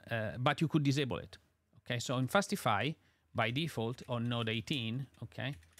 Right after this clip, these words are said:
uh, V M, uh, N V M use eighteen, okay, in Fastify, what you could do is you get your first request, then you get the response,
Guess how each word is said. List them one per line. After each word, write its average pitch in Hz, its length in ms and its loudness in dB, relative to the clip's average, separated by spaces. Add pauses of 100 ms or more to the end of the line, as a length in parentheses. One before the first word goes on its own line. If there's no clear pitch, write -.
(240)
uh, 113 220 -4
V 113 200 -4
M, 120 340 0 (240)
uh, 120 40 -4 (380)
N 117 160 -4
V 117 160 -4
M 120 300 -2
use 110 360 -4
eighteen, 110 520 -6 (120)
okay, 123 380 -8
in 113 160 -8
Fastify, 131 720 0 (420)
what 110 260 -2
you 113 100 -6
could 107 280 -8
do 135 400 2 (380)
is 113 400 -2 (160)
you 113 120 -4
get 107 240 -4
your 98 120 -4
first - 240 -6
request, - 580 -2 (640)
then 101 340 -2
you 98 140 -4
get 107 240 -2
the - 60 -10
response, 135 760 0